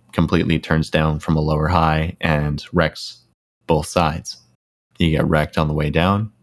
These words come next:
You jump back in. It starts to go up. You get out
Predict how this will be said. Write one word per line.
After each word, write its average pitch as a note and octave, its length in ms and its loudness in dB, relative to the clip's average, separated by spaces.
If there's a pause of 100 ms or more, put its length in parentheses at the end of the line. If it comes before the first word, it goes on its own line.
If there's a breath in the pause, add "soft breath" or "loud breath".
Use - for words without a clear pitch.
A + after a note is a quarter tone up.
(280)
You E2 120 0
jump D#2 280 0
back D2+ 320 -2
in. F#2 300 0 (760)
It E2+ 100 -2
starts - 400 -2
to E2+ 80 -2
go D#2+ 160 2
up. - 240 -2 (440)
You D#2 120 2
get D2 160 0
out E2 340 0